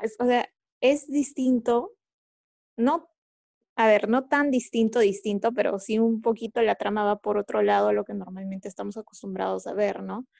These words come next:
Eh, y sí, pues, me parece interesante. Es más, o sea, me, me gustan la, lo, las, los caracteres, los,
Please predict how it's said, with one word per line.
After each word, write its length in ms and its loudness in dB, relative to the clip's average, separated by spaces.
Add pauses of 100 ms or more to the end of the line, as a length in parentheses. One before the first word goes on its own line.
(760)
Eh, 600 -2 (200)
y 160 -6
sí, 200 -6
pues, 380 -4
me 160 -4
parece 300 0
interesante. 400 -4
Es 80 0
más, 160 -6
o 80 -10
sea, 100 -8
me, 200 -2
me 140 0
gustan 320 -4 (140)
la, 480 -6
lo, 300 -2
las, 800 0
los 220 -6
caracteres, 640 -4
los, 440 -10